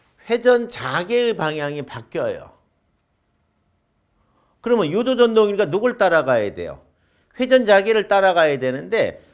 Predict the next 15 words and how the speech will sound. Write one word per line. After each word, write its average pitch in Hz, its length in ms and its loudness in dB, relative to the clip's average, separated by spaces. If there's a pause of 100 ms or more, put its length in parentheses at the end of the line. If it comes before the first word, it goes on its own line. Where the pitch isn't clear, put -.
(140)
회전 247 320 2
자개의 196 400 0
방향이 185 420 -4
반대가 196 540 0
되니까 160 300 -2
돌던 208 420 0
놈이 202 220 -4
뭐가 151 300 0
됩니까? 107 540 -10 (1000)
급정거를 202 720 2
하고 208 340 2
다시 151 340 -2
반대로 170 520 -2
와야 143 260 4
되니까 147 720 -4